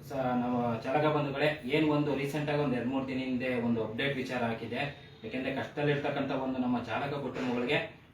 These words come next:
so ನಮ್ಮ ಒಂದು ಚಿಕ್ಕ ಮಟ್ಟದಲ್ಲಿ ಏನೋ ಒಂದು ಕೈಲಾದ ದಿನಸಿ ಸಹಾಯ ನಾನು ಮಾಡ್ತಾ ಇದ್ದೀನಿ ಅಂತ ಹೇಳಿ ಒಂದು ಅಪ್ಡೇಟ್ ಹಾಕಿದ್ದೆ. So ಮೊದಲನೇದಾಗ almost ಮಾಡ್ಕೊಂಡ್ ಬರ್ತಾ ಇದ್ದೀನಿ. ಯಾಕೆಂದ್ರೆ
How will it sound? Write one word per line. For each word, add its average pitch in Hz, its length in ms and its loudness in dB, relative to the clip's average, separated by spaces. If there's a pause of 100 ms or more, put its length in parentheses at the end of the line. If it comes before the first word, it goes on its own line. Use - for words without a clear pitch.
so 123 100 -2
ನಮ್ಮ 123 140 2 (120)
ಒಂದು 120 200 2
ಚಿಕ್ಕ - 280 -6
ಮಟ್ಟದಲ್ಲಿ 143 320 2
ಏನೋ 135 120 2
ಒಂದು 123 460 0
ಕೈಲಾದ 127 460 0
ದಿನಸಿ 117 260 -2
ಸಹಾಯ 120 200 0
ನಾನು 117 200 2
ಮಾಡ್ತಾ 113 260 -2
ಇದ್ದೀನಿ 113 300 -2
ಅಂತ 110 140 -8
ಹೇಳಿ 135 340 0
ಒಂದು 113 140 0
ಅಪ್ಡೇಟ್ 123 280 -2
ಹಾಕಿದ್ದೆ. - 500 -4 (280)
So 131 300 2
ಮೊದಲನೇದಾಗ 151 560 6 (380)
almost 151 300 4
ಮಾಡ್ಕೊಂಡ್ 160 320 2
ಬರ್ತಾ 143 240 4
ಇದ್ದೀನಿ. 156 320 4 (380)
ಯಾಕೆಂದ್ರೆ 156 600 4